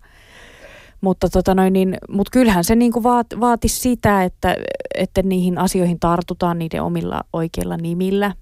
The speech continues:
eikä esimerkiksi sukupuolen ja seksuaalisuuden tematiikasta puhuta verhotusti, vaan että käytetään niitä sanoja ja niitä,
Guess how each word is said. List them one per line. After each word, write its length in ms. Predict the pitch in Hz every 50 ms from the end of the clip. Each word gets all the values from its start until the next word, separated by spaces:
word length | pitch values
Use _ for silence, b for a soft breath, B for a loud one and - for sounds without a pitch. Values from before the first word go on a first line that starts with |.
| _ - -
eikä 260 | 196 185 180 180 196
esimerkiksi 480 | 196 180 185 180 175 175 - 175 - -
sukupuolen 440 | - 180 - 175 - 180 170 170 165
ja 40 | 160
seksuaalisuuden 600 | 170 175 - - 170 165 160 165 160 165 165 165
tematiikasta 580 | 160 - - 160 - - 175 - 175 - -
puhuta 360 | - - 170 - - - 90 -
verhotusti, 1040 | 92 95 180 165 - 90 - _ _ _ _ _ - - 95 - - - 208 202 185
vaan 240 | 202 208 208 208 220
että 120 | 214 - -
käytetään 460 | 254 240 226 - 226 - 220 214 214
niitä 200 | 214 208 - 202
sanoja 420 | 196 214 196 196 190 185 175 170
ja 100 | 175 175
niitä, 300 | 175 175 170 170 - 160